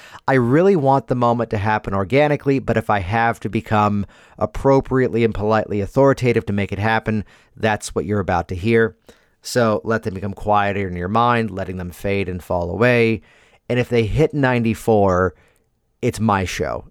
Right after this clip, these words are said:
and I'm gonna take charge of the moment. Ninety-four, and good. Pause there. You're doing great, because as I pick up that hand, take all those remaining bits and pieces,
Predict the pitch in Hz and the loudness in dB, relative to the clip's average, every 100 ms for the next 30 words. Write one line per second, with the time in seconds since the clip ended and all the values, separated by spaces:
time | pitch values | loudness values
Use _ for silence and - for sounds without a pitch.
0 | - 95 98 98 98 104 92 - 98 90 | -10 -6 -4 -4 -4 -4 -6 -4 -4 -4
1 | 82 90 92 85 82 - _ - 107 113 | -6 -6 -6 -6 -8 -16 _ -6 -2 0
2 | 113 95 - 95 82 - 120 117 92 135 | -2 -4 -4 -4 -4 -6 -6 -4 0 2
3 | 104 - - - - 110 117 90 80 98 | 2 -2 -10 -6 0 2 0 -2 -4 -2
4 | 95 95 87 101 80 95 92 87 90 110 | 0 -2 -2 -4 -2 -2 0 -4 -2 0
5 | 117 90 - 95 - 139 131 98 95 - | 0 -2 -8 -10 -6 0 2 0 -4 -12
6 | - _ 110 110 113 - 139 131 139 - | -20 _ -4 0 -2 0 -2 0 -2 2
7 | 127 107 101 98 95 - - - 117 113 | 0 0 0 -2 -4 -10 -18 -4 -2 2
8 | 120 156 160 143 113 117 113 107 92 110 | 2 2 2 0 0 2 2 0 0 -2
9 | - 107 131 180 - 175 175 | -2 -6 -2 -2 0 0 0